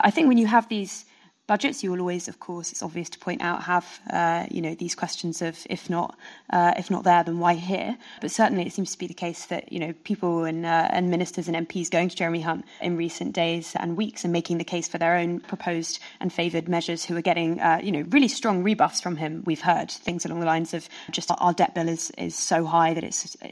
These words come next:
it's just impossible," a kind of point blank no on a number of these, of these measures. But I think that largely, uh, M Ps, especially Tory M Ps, won't be particularly perturbed with the extension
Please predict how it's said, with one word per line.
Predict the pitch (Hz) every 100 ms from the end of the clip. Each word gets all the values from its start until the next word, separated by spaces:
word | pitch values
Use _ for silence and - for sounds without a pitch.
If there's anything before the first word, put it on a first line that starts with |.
| - -
it's | - - -
just | -
impossible," | 165 175 - - 165 170 -
a | - 185
kind | 185
of | 175
point | - 185
blank | 165 -
no | 190 202 165 180 - - -
on | 185
a | 180
number | 175 170
of | 165
these, | 175 175 - - - -
of | 175 165
these | 180 196
measures. | 185 - -
But | - 196 - -
I | -
think | 220 214
that | 208
largely, | 226 214 214 196 - 208 294
uh, | - 175
M | - 180
Ps, | 190 180 180
especially | - - - 196
Tory | - 190
M | 175
Ps, | 175 165 196
won't | - 185
be | 170
particularly | - - 196 180
perturbed | 196 - 170 -
with | 170
the | -
extension | 95 - 175 - 165